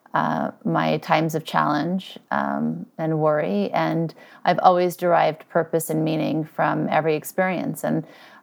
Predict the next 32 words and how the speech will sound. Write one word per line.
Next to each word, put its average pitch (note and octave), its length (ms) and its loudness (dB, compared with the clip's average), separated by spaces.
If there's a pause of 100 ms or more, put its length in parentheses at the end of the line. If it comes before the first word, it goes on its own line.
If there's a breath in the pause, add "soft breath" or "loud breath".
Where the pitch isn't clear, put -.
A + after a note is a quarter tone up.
(160 loud breath)
that E3+ 380 4
has, E3+ 440 0 (200)
um, - 540 -2 (140)
inspired F3+ 560 4
me E3+ 100 -4
so E3 220 0
much E3 420 -2
that D#3+ 360 2 (400 soft breath)
I D#3 580 2 (960)
tend F3+ 280 0
to F3+ 360 2 (280)
share D#3+ 360 4
every E3 260 2
single F#3 400 2
experience G#3+ 580 2
of F3 100 4
my F#3+ 160 4
life G3 440 4 (680 loud breath)
<laughs> - 60 -16
with G3+ 200 6
everybody G3 560 6
in F#3 120 0
hopes F#3+ 300 2
that F3+ 220 2
they F3+ 120 4
will F3 160 4
feel F3 240 0
inspired E3 640 2
and G3+ 240 2
courageous E3 460 0
enough D#3 380 -2
to D#3+ 360 2